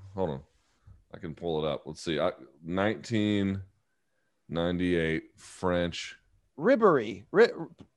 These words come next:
Speaker 2: you know Ribéry?
Speaker 1: Oh, yeah, he plays for, he played for a long time for Bayern. Ribéry, yeah.
Speaker 2: Yeah, he wasn't on the ninety-eight team, but, uh,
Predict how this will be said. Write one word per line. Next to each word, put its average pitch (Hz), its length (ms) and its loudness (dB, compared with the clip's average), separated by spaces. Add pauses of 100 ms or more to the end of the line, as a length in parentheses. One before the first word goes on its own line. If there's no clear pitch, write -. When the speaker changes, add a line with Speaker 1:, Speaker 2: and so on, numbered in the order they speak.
(100)
Speaker 2:
you 185 100 -2
know 254 180 4
Ribéry? 262 320 6
Speaker 1:
Oh, 151 200 12
yeah, 139 140 12
he 147 120 10
plays 160 300 10
for, 147 180 10
he 139 100 12
played 139 320 10
for 117 80 8
a 107 60 10
long 107 160 10
time 104 200 6
for 85 120 -2
Bayern. 78 480 4 (260)
Ribéry, 90 360 4
yeah. 82 180 4 (640)
Speaker 2:
Yeah, 160 140 6
he 180 120 4
wasn't 233 300 4
on 214 200 6
the 165 80 2
ninety-eight 143 520 0
team, 101 300 -8
but, 95 200 -4
uh, 95 340 -4